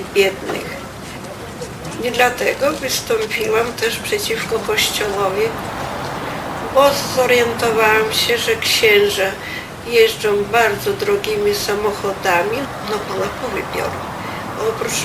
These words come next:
pensji mają od dwóch do trzech tysięcy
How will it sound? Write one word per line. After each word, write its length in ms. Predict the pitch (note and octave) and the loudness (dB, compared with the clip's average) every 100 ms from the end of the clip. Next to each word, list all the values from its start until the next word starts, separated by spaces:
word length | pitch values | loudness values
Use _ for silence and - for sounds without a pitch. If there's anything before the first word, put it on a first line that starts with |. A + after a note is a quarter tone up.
| - | 2
pensji 640 | A#3 G3+ G3+ - - B3 C4 - - - - - - - A3 | 4 4 2 -2 -2 -2 -4 -10 -12 -12 -12 -12 -6 2 4
mają 480 | G#3+ G3 F#3 F3+ | 6 4 2 -2
od 140 | G#3 G3+ | -2 -4
dwóch 240 | G#3 A3 | -2 -2
do 140 | G3+ G#3 | 0 2
trzech 260 | - G#3 | 2 0
tysięcy 680 | G3 G3 - G3+ F#3 F#3+ - | -2 -2 0 0 -2 -4 -6